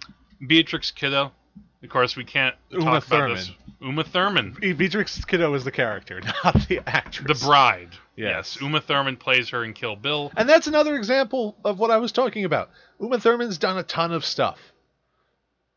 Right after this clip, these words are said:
Speaker 1: She has.
Speaker 2: She was, I, I
Speaker 1: You know, and she got her,
Speaker 2: earlier
Speaker 1: you know,
Speaker 2: in her
Speaker 1: Pulp
Speaker 2: career, she
Speaker 1: Fiction.
Speaker 2: did the, the Adventures of Baron Munchausen,
Speaker 1: <laughs> Yes.
Speaker 2: where she played Venus.
Speaker 1: Yes, she
Speaker 2: And,
Speaker 1: did.
Speaker 2: you know, she's done a whole bunch of other stuff. She was in Pulp Fiction, but, you know, not a great, not an action role.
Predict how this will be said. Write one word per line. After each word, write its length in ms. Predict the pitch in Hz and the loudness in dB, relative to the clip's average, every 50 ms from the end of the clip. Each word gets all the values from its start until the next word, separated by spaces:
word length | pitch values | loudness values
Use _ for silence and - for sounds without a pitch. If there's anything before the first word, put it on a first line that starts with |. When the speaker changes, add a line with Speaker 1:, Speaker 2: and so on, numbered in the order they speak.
| - - | -20 -12
Speaker 1:
She 200 | - - - 208 190 | -8 -4 -2 2 4
has. 360 | 190 135 135 165 165 - - - | 6 4 4 4 0 -6 -10 -6
Speaker 2:
She 240 | - - - 202 196 | -2 0 0 2 4
was, 380 | 185 196 185 156 - - - - _ | 4 4 4 2 -2 -8 -12 -10 _
I, 100 | - 156 - | -6 -4 -2
I 120 | - 160 165 | 2 2 2
Speaker 1:
You 100 | 175 165 | 4 6
know, 100 | 170 160 | 6 6
and 180 | 170 185 180 170 | 6 6 2 2
she 140 | - 190 | 0 0
got 180 | 151 175 180 175 | 4 6 6 8
her, 60 | 175 208 | 8 8
Speaker 2:
earlier 220 | 214 220 233 233 226 | 8 8 8 8 6
Speaker 1:
you 40 | 220 | 6
know, 80 | 214 | 6
Speaker 2:
in 60 | 220 | 4
her 60 | - - | 4 4
Speaker 1:
Pulp 120 | 185 208 | 4 4
Speaker 2:
career, 200 | 208 208 196 180 | 6 6 6 6
she 180 | 165 - - 185 | 6 4 2 2
Speaker 1:
Fiction. 160 | 185 175 185 | 4 6 6
Speaker 2:
did 140 | 185 170 139 | 6 4 4
the, 480 | 147 180 170 160 156 151 156 - 156 151 151 | 4 6 6 8 8 6 4 2 -2 -6 -2
the 120 | 143 151 151 | 0 0 0
Adventures 400 | 131 147 156 156 - 185 170 139 | 2 2 0 0 -2 -4 -4 -4
of 60 | 139 | 0
Baron 260 | 117 143 147 147 139 | 0 0 0 0 -2
Munchausen, 720 | 131 127 139 147 143 - 131 113 98 98 95 - 90 85 85 85 - | -4 -6 -6 -6 -4 -4 -2 -2 -2 -4 -6 -10 -14 -16 -16 -16 -12
Speaker 1:
<laughs> 260 | - - 143 - - | -10 -8 -8 0 4
Yes. 80 | 214 170 | 4 6
Speaker 2:
where 80 | 160 | 6
she 160 | 196 185 170 | 6 4 2
played 260 | 147 160 165 156 139 117 | 2 2 0 0 0 -2
Venus. 500 | 123 147 160 175 135 98 95 - - - - - - - - - - - 147 | -2 -2 -2 -2 -4 -6 -6 -8 -12 -14 -16 -16 -18 -18 -18 -18 -20 -16 -8
Speaker 1:
Yes, 240 | 147 120 101 95 - | -6 -6 -6 -4 -2
she 80 | - 180 | 0 2
Speaker 2:
And, 260 | 180 180 180 180 185 | 2 2 0 -2 -4
Speaker 1:
did. 160 | 104 - - - - | -4 -6 -6 -6 -8
Speaker 2:
you 60 | - 196 | -6 -4
know, 100 | 175 151 | -2 -2
she's 140 | - 165 156 | -2 -4 -4
done 160 | - 196 185 | -4 -4 -4
a 40 | 165 | -2
whole 100 | 147 185 180 | -4 -2 -2
bunch 180 | 180 175 147 156 | -2 -4 -2 -4
of 40 | |
other 100 | 165 156 | -4 -2
stuff. 180 | - - 170 147 | 0 0 0 -2
She 100 | - - | -2 -6
was 100 | 123 113 | -8 -8
in 100 | 127 117 | -10 -8
Pulp 220 | - 113 107 - | -8 -8 -10 -4
Fiction, 440 | - 180 185 - - - 160 147 139 | -2 -2 -2 0 -2 -2 -4 -4 -4
but, 200 | 120 101 - - | -4 -6 -6 -6
you 120 | 127 131 120 | -6 -6 -4
know, 160 | 110 104 101 | -4 -4 -6
not 200 | 104 110 104 104 | -6 -6 -8 -8
a 40 | 104 | -8
great, 200 | - 113 101 - _ | -8 -10 -10 -10 _
not 300 | 135 131 135 120 104 95 | -10 -6 -4 -4 -4 -4
an 80 | 98 104 | -4 -4
action 360 | 113 139 156 - - 139 127 | -2 -2 -2 -2 -4 -6 -4
role. 240 | 123 123 120 117 - | -2 -2 -2 -2 -4